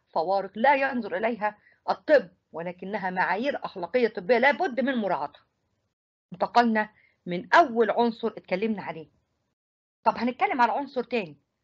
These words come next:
أخلاقيات الأبحاث المتعلقة بالوراثة البشرية. إجراء الأبحاث المتعلقة بالوراثة البشرية، لما اتكلمنا افتكر كده معايا مجالات البيوتيق،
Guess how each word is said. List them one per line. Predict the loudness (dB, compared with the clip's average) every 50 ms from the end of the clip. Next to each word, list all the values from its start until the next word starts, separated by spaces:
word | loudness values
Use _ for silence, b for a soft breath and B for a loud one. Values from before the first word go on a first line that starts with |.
| _ _ _ _ -4
أخلاقيات | -4 -2 -2 -4 -4 -4 -2 0 2 2 2 0
الأبحاث | -2 -6 -6 -8 -6 -4 -4 -4 -4 -4 -4
المتعلقة | -6 -6 -6 -6 -8 -4 -4 -4 -2 0 -2
بالوراثة | -2 -2 -6 -6 -2 -2 0 0 0 -4
البشرية. | -4 -6 -8 -6 -4 -4 -4 -4 -6 -12 _ _ _ _ _ _ _ _ _ _ _ _ _ _ _ _ _ _ _ _ _ _ _ _ _ _ -6
إجراء | -2 0 4 6 6 6 6 4 0 _ _ _ _ _ -6
الأبحاث | -6 -6 -6 -10 _ _ _ _ _ 0 0 0 0 0 0 -2 -2 -2
المتعلقة | -4 -6 -6 -6 -4 -4 -4 -4 -2 -2 -2 -4
بالوراثة | -2 -2 -2 -2 -2 -2 -6
البشرية، | -6 -6 -6 -6 -4 -4 -6 -6 -8
لما | -12 -12
اتكلمنا | -8 -8 -6 -6 -4 -4 -4 -4 -4 -4 -4 -6 -10 _ _ -20
افتكر | -16 _ -10 -6 -4 -4 -4
كده | -4 -4 -4 -2 -2 -2
معايا | 0 2 2 2 2 0 -2 -4 b b b b b b b -4
مجالات | -2 -2 0 0 0 0 2 2 2 2 0 -2 _ -10 -10 -10 _ _ _ _ _ _ _ _ _ _ _ _ _ _ _ _ _ _ _ _ _ _ -2
البيوتيق، | -2 -2 -2 -4 -6 -6 -6 -6 -8 -8 -10 _